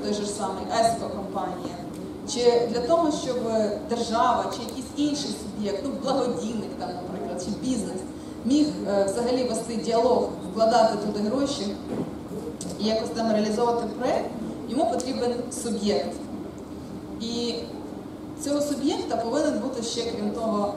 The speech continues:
рахунок зазвичай. Туди, куди він на сьогодні тільки О С Б Б може збирати, акумулювати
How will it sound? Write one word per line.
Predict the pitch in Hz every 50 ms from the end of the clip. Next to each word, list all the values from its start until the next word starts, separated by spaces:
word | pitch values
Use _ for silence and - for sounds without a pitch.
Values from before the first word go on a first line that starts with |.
| - - -
рахунок | 214 - - 247 233 214 202 - - -
зазвичай. | - - - - - - 147 - - - - - - - - - - - - - - - - - - -
Туди, | 208 208 - 294 - 226
куди | - 214 196 220
він | 226 226 226 226 226 226
на | - 262
сьогодні | 269 330 359 392 392 285 254 233 - - - - - - -
тільки | 294 294 - - 262 226 220 - - -
О | 220
С | 220 220
Б | 214 220 247 233
Б | - 339 - - - - - 214 226 254
може | 285 294 285 - 226 214 185 -
збирати, | 208 - 220 226 254 294 320 311 - - - -
акумулювати | - - - 208 202 202 214 240 254 262 262 -